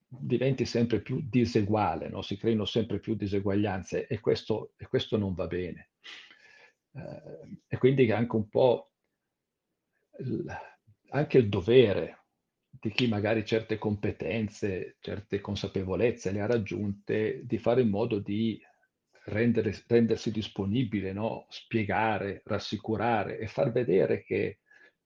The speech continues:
nella storia dell'umanità il futuro è sempre stato meglio, no? Rispetto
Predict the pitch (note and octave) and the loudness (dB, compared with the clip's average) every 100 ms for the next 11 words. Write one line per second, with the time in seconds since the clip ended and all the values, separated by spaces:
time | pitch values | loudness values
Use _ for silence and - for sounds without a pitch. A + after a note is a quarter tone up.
0 | _ A#2 A#2+ A#2 D3+ C3 B2+ A2+ A#2 - | _ 0 2 2 4 4 4 4 2 2
1 | C3+ C3 - A#2 C#3+ B2+ A2 - A#2+ A2 | 2 0 -2 -6 -2 0 2 2 0 0
2 | F#2+ G2 F#2+ F#2 F#2 F#2 F2+ F2 - E2 | -2 -4 -2 -2 -2 -2 -4 -6 -6 -8
3 | - - G2 - F#2 - F#2+ F2+ - | -8 -8 -10 -6 -6 -6 -6 -6 -8